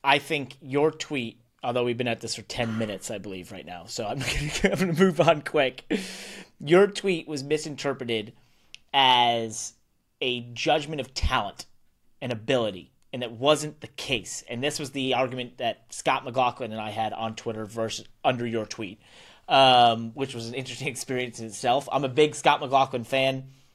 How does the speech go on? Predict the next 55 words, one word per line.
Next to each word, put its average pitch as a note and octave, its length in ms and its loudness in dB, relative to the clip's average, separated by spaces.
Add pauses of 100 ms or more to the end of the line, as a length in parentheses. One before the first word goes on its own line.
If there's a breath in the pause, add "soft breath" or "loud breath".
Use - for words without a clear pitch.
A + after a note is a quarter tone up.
(120)
have C3+ 200 4
been C3+ 160 0
for B2 80 -2
a B2 60 2
long A#2+ 200 2
time. A#2+ 180 -2
I A#2 40 0
think B2 140 -4
the A#2+ 60 -8
guy's A2+ 240 0
an G#2+ 40 -10
absolute A2 400 -6
badass G#2+ 520 -4
to A2+ 60 -14
be G#2+ 60 -8
able G#2+ 120 -6
to G#2 40 -10
come A2+ 160 -4
over A2 160 -4
here G#2+ 220 -6
from G#2 240 -12
supercars A2 800 -4
and A2+ 200 -4
c-, - 160 -16
be A#2 320 -6 (280 soft breath)
not E3+ 160 6
only E3+ 140 6
competing D3 600 -4
in A#2+ 120 -2
IndyCar, A2 420 -4
but C#3+ 200 2
winning A#2+ 840 2
and B2 200 -2
be B2 280 -6
genuinely C#3 880 2
a B2 80 -4
championship B2 440 -8
contender A#2 400 -4
this A2 240 -8
year, G#2 260 -10 (380 loud breath)
I B2 100 0
think B2 140 2
is A#2 120 -6
unbelievable. A#2 540 -2
His A2+ 140 -4
ability C3 600 -2
to A2 420 -8
get B2 220 -2
into A2+ 180 -6
ovals B2 380 -2
so A#2+ 100 -4
quickly B2 360 -6
has A2+ 100 -6
been A2+ 140 -4
amazing. A2+ 500 -2